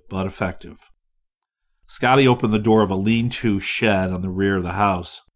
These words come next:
"We can stow our diving gear in here. There's a bench, too.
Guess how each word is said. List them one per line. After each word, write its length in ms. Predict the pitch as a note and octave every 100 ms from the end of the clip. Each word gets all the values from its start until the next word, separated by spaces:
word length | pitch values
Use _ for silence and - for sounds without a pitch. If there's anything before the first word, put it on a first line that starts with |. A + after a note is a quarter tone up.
| _ _ _ _ _ _ _ _
"We 100 | -
can 160 | C3 A2+
stow 220 | - C#3
our 120 | C3
diving 380 | A#2 C3 D3 C3+
gear 240 | C3 C#3 C#3
in 80 |
here. 420 | B2 D3 F#3 F#2 - - - -
There's 160 | A2+
a 60 | A2
bench, 380 | C#3 G#3+ - -
too. 360 | F#3+ D4 G2